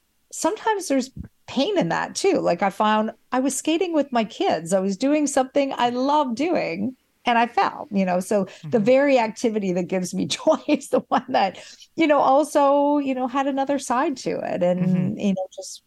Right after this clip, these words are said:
Speaker 1: you know, sometimes just recognizing that and
Speaker 2: Sure.
Speaker 1: just holding that and,
Speaker 2: Yeah.
Speaker 1: you know, is
Speaker 2: Well,
Speaker 1: important.
Speaker 2: and that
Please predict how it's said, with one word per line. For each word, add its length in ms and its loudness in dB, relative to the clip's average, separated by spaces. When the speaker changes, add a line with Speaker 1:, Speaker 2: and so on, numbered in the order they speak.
Speaker 1:
you 120 -2
know, 160 -2
sometimes 460 -2
just 240 -4
recognizing 760 -2
that 400 -6
and 120 -2
Speaker 2:
Sure. 300 -2
Speaker 1:
just 140 -18
holding 480 -6
that 360 -2
and, 180 -2
Speaker 2:
Yeah. 260 -4
Speaker 1:
you 100 -4
know, 320 -12
is 180 -6
Speaker 2:
Well, 260 2
Speaker 1:
important. 140 -4
Speaker 2:
and 120 0
that 360 -2